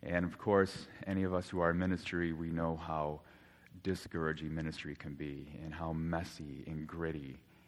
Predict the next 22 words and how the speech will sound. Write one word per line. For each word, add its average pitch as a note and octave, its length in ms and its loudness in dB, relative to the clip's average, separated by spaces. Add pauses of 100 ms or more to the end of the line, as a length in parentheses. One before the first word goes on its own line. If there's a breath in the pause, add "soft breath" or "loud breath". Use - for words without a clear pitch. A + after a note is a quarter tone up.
(160 loud breath)
and D2+ 220 -6
complicated D#2 840 -4 (260)
and D2+ 480 -4
backbiting D2+ 680 -2
that D2+ 120 -6
ministry D#2 420 -4
can D#2 160 -8
be. D2 260 -4 (760 loud breath)
Um, D#2+ 340 0
but E2+ 260 4
where's F2+ 300 4 (100)
Christ G2+ 380 4
in G#2+ 140 4
that? A2+ 300 4 (100)
He's D#2+ 180 -6
right E2 440 4 (220)
in D#2+ 140 -4
it, D2 180 -4 (160)
getting D2+ 320 -6
gritty D#2 440 -2 (220)
with D#2 220 -6
us C#2+ 360 -6